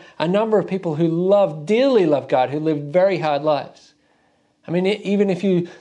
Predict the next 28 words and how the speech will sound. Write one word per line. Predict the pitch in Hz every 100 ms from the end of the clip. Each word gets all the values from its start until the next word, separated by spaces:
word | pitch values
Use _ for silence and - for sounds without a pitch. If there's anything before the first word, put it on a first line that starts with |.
| -
look | 214
at | 208
your | 220 196
own | 233 247
experience, | - 180 160 151
if | 165
you've | 160
been | 196 214
a | 196
Christian | - 226 208 175
for |
some | 175 185 175
time, | 196 240 175 135 - _ _ _ _ _ _
you'll | - 180
be | 208
able | 202 190
to | 175
say, | 214 180
"No, | 180 233 139 117 - _ _ _ _ _ _ -
we're | 160
not | 214 170
guaranteed | 170 190 190 175 165 156 -
ease." | 196 185 143
But | 180 185 208 127 - - _ _ _ _ _ _ _ _ _ _ _ _ _ _ _ _
when | 151 160 208 226 - 170
our | 185 196 175
roots | 147 170 165 - - - - _ _ _ _ _ _ _ _ _ _ _ _
go | 151 185 190 185